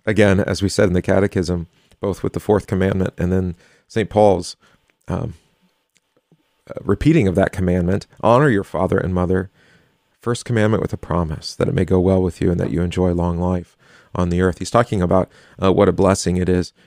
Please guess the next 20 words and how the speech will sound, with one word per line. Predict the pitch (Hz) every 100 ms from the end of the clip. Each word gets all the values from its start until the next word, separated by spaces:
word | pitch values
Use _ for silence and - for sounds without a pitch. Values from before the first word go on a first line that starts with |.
| _ 90
um, | 87
to | 92
have | 90 87
godly | 92 92
parents | - 90 90 90 -
who, | 85 82 - _ _ -
uh, | 78
lead | 92 110 85
you | 95 -
in | 92 90 90 -
the | 92
way | 98 98
that | 90 -
you | 92
should | - 87
go, | 78 90 87 85 - _ _ _ -
um, | 85 90 85
who | 87 82 - -
<laughs> | - - _ _ _ -
chasten | 113 104 - 139 147